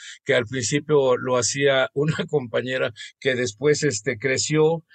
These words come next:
no, nos crecieron los enanos <laughs> y ya no se, y ya no pudo hacer ella el, el papel, que es este, eh,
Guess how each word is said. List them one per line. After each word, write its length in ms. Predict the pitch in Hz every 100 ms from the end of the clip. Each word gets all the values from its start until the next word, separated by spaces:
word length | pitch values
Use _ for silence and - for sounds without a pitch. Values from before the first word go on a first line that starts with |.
| - -
no, 180 | 131 143
nos 240 | 156 147
crecieron 540 | 165 156 - 190 202 165
los 180 | 147 156
enanos 560 | 147 156 170 190 -
<laughs> 520 | 202 - 175 - - -
y 140 | 147
ya 160 | 175 175
no 140 | 175
se, 140 | - -
y 100 | 156
ya 140 | 165
no 140 | 175 165
pudo 260 | 170 160
hacer 240 | 147 156 156
ella 340 | 156 147 143
el, 400 | 135 127 131 131 135
el 220 | 131 127
papel, 440 | 143 - 196 180 - _ _
que 300 | - 120 143
es 140 | 151 143
este, 1080 | 117 - 123 113 113 113 113 113 113 107 104 _ _ - _ -
eh, 880 | 127 127 123 120 120 117 117 113